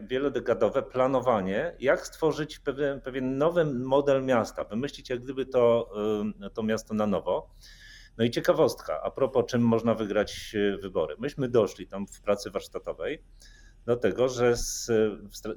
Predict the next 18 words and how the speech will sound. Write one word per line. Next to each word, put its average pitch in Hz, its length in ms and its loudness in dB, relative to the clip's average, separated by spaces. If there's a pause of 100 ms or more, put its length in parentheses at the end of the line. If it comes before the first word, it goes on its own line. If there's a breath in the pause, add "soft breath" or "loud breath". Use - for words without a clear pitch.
w - 40 -16
strategii 120 420 -2
komunikacji 117 840 -2 (300)
zaleciliśmy, 120 640 -2
żeby 143 200 0
unikać 160 500 0
słowa 151 520 2
zmiana 131 460 0
klimatu. - 520 -4 (1400 loud breath)
I 113 100 -4
też 175 200 4
unikać 151 420 2
na 135 80 0
przykład - 240 -4
słowa 117 280 4
wymogi 117 440 2
Unii 104 220 2
Europejskiej. 90 640 -6